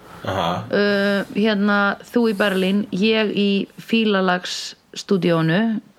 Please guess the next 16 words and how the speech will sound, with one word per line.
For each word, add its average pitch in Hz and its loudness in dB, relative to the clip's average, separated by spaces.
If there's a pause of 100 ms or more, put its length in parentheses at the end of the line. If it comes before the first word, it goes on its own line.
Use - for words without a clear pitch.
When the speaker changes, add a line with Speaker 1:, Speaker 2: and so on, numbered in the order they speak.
(500)
Speaker 1:
Já, 87 0
þú - -6
ert 196 4
í 202 4
Speaker 2:
Um, 202 2
Speaker 1:
Fílalandi. 98 -2 (760)
Speaker 2:
Ég 202 2
er 208 2
í 208 -2
Fílalandi 175 2 (160)
og 196 0
þú 208 4
ert 190 -6
í, 196 2 (220)
uh, 175 0 (280)
Bebelandi. 175 0